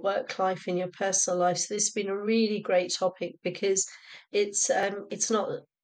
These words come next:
some of the topics we are, we talk about is, you know, like, procrastination, and it's, it's a very individual thing, whereas this teaches you about you and the people around you. So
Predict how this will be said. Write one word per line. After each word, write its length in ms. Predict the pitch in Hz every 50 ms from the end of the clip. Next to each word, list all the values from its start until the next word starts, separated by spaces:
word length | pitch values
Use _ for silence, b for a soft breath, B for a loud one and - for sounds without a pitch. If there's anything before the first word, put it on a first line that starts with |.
| - - - -
some 240 | - - 254 233
of 120 | 226 226 -
the 80 | 226
topics 540 | 214 - - 202 - - 196 185 - - -
we 200 | - 202 196 196
are, 320 | 190 190 185 180 180 185 180 - - _ _ _ -
we 120 | 208 208
talk 300 | 208 - - 202 - -
about 320 | - - - 175 170 - -
is, 260 | 180 151 - - -
you 160 | - - 180
know, 180 | 180 175 170 160 170
like, 220 | 170 151 147 - - _
procrastination, 1200 | - - - - 170 156 151 - - - 190 202 214 214 214 208 - - 202 196 196 190 185 180
and 160 | 170 170 170
it's, 260 | 170 - 165 - -
it's 260 | 175 - 160 - -
a 60 | 180
very 480 | 160 - 190 180 180 180 175 175 175 180 B B B B B B B B -
individual 720 | 220 202 185 170 170 - 208 202 - - - 190 175 180
thing, 360 | 175 - - 180 170 170 165
whereas 440 | 175 175 185 185 180 180 175 - - -
this 480 | 208 202 202 202 - - - - - B B B B B
teaches 640 | B - 226 220 220 - - 202 180 147 - - -
you 140 | 180 175 175
about 320 | 175 - 170 165 - 175
you 500 | 165 185 196 196 196 196 214 214 214 214 - -
and 320 | - 190 185 175 170 156 - -
the 80 | - 147
people 400 | - - 185 180 180 - 190 185
around 460 | 185 190 185 185 185 190 190 185 -
you. 240 | 190 165 165 180 -
So 500 | - - - 190 185 180 180 180 175